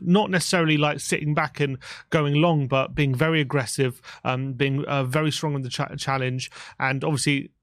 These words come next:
from set pieces being extremely dangerous, and that's where they got their joy. Spurs obviously got their moments in the first half, two great goals from Richarlison. He carries on his amazing form. But Everton hung in there and they never kind of, um, w-, were out the game.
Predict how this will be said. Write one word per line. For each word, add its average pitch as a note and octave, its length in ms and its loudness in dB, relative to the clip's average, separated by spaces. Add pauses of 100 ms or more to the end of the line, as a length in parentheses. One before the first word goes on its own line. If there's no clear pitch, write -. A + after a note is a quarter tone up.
(220)
from E3 260 2
set - 200 -4
pieces C#3 360 -2
being C#3 160 0
extremely C#3+ 460 0
dangerous, D3 400 0
and C#3 80 0
that's D3 180 -4
where D3+ 80 0
they C#3 140 2
got D3 160 -2
their C#3+ 120 0
joy. D3 280 4
Spurs F#3+ 500 2 (400)
obviously F3+ 280 0
got F#3 140 0
their F3 120 4
moments E3 380 4
in D#3+ 40 2
the D3 60 2
first D3+ 380 0
half, D3+ 180 2
two E3+ 160 0
great D#3+ 260 2
goals D#3 240 2
from D3 140 -4
Richarlison. C#3+ 500 0
He D3+ 140 0
carries D3 320 -2
on C#3+ 120 0
his C3+ 120 0
amazing C#3 420 -2
form. C3+ 360 -2 (480)
But - 100 2
Everton G3+ 400 2
hung G3 320 0
in A#3+ 160 2
there B2+ 220 2
and C3 180 0
they C#3 160 2
never E3 400 2
kind D#3 320 2
of, C3+ 180 0 (120)
um, C#3+ 300 2
w-, C#3+ 180 2
were C#3 160 0
out D3 240 0
the C3 80 -2
game. C3 340 0